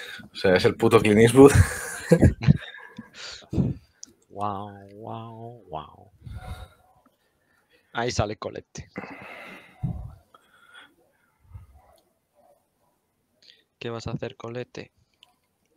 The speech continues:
Speaker 2: Dios, qué, qué bruta me parece Colette dos, ¿eh?
Speaker 1: Ya,
Speaker 2: Y la
Speaker 1: tío.
Speaker 2: de,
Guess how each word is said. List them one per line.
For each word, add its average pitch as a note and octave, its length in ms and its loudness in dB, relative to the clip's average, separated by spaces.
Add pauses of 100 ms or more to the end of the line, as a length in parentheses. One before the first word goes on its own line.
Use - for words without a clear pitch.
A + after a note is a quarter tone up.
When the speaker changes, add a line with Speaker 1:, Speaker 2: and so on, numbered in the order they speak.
(720)
Speaker 2:
Dios, - 400 -10
qué, B2 180 -14 (840)
qué A#2 100 -10
bruta B2 420 -8
me A2+ 120 -8
parece A2+ 340 -4
Colette G#2+ 380 -8
dos, E2+ 280 -14
¿eh? G2+ 120 -18 (1600)
Speaker 1:
Ya, - 80 0
Speaker 2:
Y - 20 -4
la A2 120 -2
Speaker 1:
tío. G#2+ 100 -4
Speaker 2:
de, A#2 120 -6